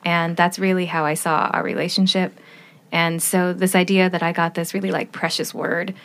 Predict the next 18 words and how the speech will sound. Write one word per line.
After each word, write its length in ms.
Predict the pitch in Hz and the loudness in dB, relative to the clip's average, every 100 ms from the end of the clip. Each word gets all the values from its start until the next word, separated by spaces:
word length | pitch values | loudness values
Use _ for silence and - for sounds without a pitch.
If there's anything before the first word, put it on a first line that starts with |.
| - - - | -20 -20 -12
when 500 | 175 170 165 160 - | 0 0 0 -2 -2
everybody 640 | 180 175 170 160 165 - - | 0 0 0 -2 -2 -4 -2
around 380 | 165 160 170 | 0 0 0
me 300 | 170 160 165 165 - | -2 -4 -4 -8 -6
who 140 | 165 | -4
lost 400 | 165 156 156 - | 2 2 0 -4
him 560 | 165 156 160 - - - - | -4 -4 -6 -6 -10 -10 0
got 200 | 170 160 | 0 0
nothing, 420 | 170 165 170 185 | -2 -4 -6 -8
<laughs> 40 | - | 2
you 140 | 196 202 | 2 2
know, 180 | 208 190 - - - - - | 0 -2 -4 -14 -14 -14 0
and 120 | 190 | 2
I 80 | 185 | 4
got 120 | 180 | 2
this 200 | 185 190 | 0 0
really 140 | 190 | -2
precious 600 | 196 185 180 185 175 - | 0 -2 0 0 0 -4